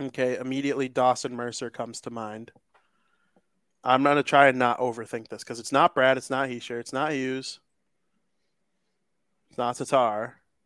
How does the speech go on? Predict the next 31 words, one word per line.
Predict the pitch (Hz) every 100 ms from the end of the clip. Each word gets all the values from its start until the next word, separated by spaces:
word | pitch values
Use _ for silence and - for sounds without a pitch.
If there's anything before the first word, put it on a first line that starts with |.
| _ _ _ _ _ _ _
Tatar's | - 127 143
probably | - 131
the | 113
oldest | 117 131 104 -
player. | - -
It's | -
not | 135 147
Hamilton, | 139 135 131 135 123
it's | -
not | 127 127
Siegenthaler, | - 123 120 117 117 117 117 120 _ _ _ _ _ _
it's | -
not | 110 113
Graves, | 120 123 147 160 151 -
it's | -
not | 127
Marino, | 131 135 131 131 131 131 139
it's | 127 -
not | 123 117 - _
Kevin | 143 139 151
Ball, | 143 139 139 143 143
and | 127
it's | 120 -
not | 123 120 120 -
Brendan | 139 139 139
Smith, | - 131 131 - -
and | 127
it's | 117 -
not | 127 117 117
Damon | 117 113
Severson. | 113 107 - - -